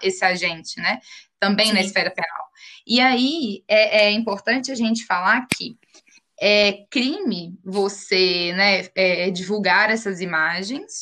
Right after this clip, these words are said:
Speaker 1: de qualquer forma, independente de quem você seja, mas o revenge porn mesmo, a pornografia de vingança, ela é uma causa, inclusive, de aumento de pena.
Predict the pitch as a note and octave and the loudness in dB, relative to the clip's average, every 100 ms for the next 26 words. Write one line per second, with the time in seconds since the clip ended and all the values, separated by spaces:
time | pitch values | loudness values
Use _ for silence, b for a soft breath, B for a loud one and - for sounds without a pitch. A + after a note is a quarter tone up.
0 | F#3 - F#3 F#3 F#3 F#3+ F#3+ F#3 F#3 F#3 | -14 -6 -6 -4 -4 -4 -4 -4 -4 -4
1 | A3+ A#3+ A3 - F#3+ F#3 F#3 E3 - E3+ | -4 -6 -8 -4 -4 -4 -6 -10 -8 -6
2 | F#3 B3+ B B B - G3 G#3 A3 F#3+ | -2 -2 B B B -4 0 2 0 0
3 | A3 G#3+ F#3 A3 G4 - - B3+ A#3 A3+ | 0 0 0 -2 -2 -6 -2 2 2 2
4 | F#3+ A3+ G#3 - F#3+ G#3 G3+ F#3+ F#3+ F#3+ | 2 2 0 -2 -2 -2 -2 2 2 0
5 | B3+ F#4+ C#4 F#3+ F#3+ F3 F3+ C4+ F#4 - | -2 -2 -2 -4 -4 -2 0 0 -2 -6
6 | E3 - B B B G#3 A3 A3+ A3 C4 | -6 -6 B B B 2 4 6 6 4
7 | C4 B3+ A#3+ A#3+ B3 A#3 B3+ A3+ A3+ A#3+ | 4 2 2 2 2 2 0 2 -2 -2
8 | A3+ A3 B3+ B3 B3+ B3 C4 - A#3+ G#3 | -4 0 2 4 2 -2 -8 -8 -6 -6
9 | D#3 | -8